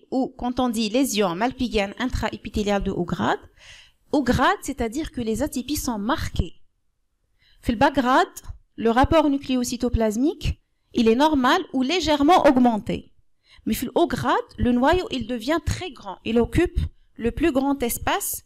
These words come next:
au niveau du cytoplasme. C'est-à-, c'est-à-dire le rapport noyau-cytoplasme augmente. هنايا فرانا في ال H-cils, tout ce qui est haut grade. Vous arrivez à suivre.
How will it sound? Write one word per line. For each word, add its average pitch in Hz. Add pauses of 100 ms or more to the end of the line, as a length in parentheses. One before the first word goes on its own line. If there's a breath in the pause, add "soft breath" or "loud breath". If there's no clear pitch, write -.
(120)
au 247
niveau 269
du 294
cytoplasme. 233
C'est-à-, 240
c'est-à-dire 220
le 247
rapport 254 (300 loud breath)
noyau-cytoplasme 247 (200)
augmente. 220 (640)
هنايا 240
فرانا 285
في 349
ال 254
H-cils, - (340)
tout 254
ce -
qui 254
est -
haut 220
grade. 160 (1080)
Vous 190
arrivez 269
à 262
suivre. 180